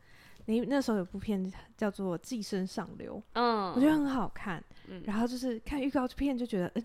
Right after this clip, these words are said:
Speaker 1: 这是我们两个会喜欢的
Speaker 2: 很好看。
Speaker 1: 话题，然后就觉得会很好看。于是呢，我们就约了某一天，
Speaker 2: 嗯。
Speaker 1: 然后就是他，他就说：“好，那我先订票。”然后就从网络上先订票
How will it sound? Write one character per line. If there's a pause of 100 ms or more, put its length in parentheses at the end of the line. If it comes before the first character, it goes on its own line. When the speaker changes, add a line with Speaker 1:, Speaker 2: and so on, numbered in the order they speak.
Speaker 1:
这
是
我
们
两
个
会
喜
欢
的
Speaker 2:
很
好
看。 (140)
Speaker 1:
话
题， (480)
然
后
就
觉
得
会
很
好
看。 (500)
于
是
呢， (540)
我
们
就
约
了
某
一
天， (100)
Speaker 2:
嗯。 (260)
Speaker 1:
然
后
就
是
他， (140)
他
就
说
：“好，
那
我
先
订
票。” (120)
然
后
就
从
网
络
上
先
订
票